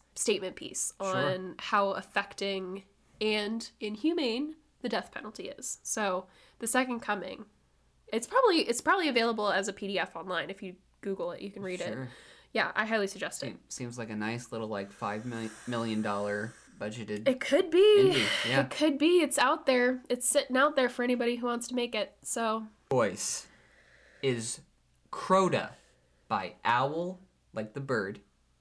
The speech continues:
Speaker 2: Going Back, Native
Speaker 1: Mm.
Speaker 2: American author. Written in nineteen ninety-six. Synopsis.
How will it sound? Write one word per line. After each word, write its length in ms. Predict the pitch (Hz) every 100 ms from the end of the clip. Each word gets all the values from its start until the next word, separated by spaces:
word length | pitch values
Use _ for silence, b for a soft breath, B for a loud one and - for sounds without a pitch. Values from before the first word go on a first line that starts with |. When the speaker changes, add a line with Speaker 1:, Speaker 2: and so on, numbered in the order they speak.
| _
Speaker 2:
Going 360 | 139 135 110 107
Back, 380 | 90 69 - - _ _ _
Native 260 | 113 107 110
Speaker 1:
Mm. 60 |
Speaker 2:
American 520 | 98 78 98 110 73 -
author. 440 | 98 110 104 - B B B
Written 340 | 123 135 127 120
in 160 | 113
nineteen 680 | 120 143 - - 147 139 135
ninety-six. 1000 | 120 123 123 117 113 - 87 - - - - -
Synopsis. 1000 | - 226 185 127 - - 127 110 -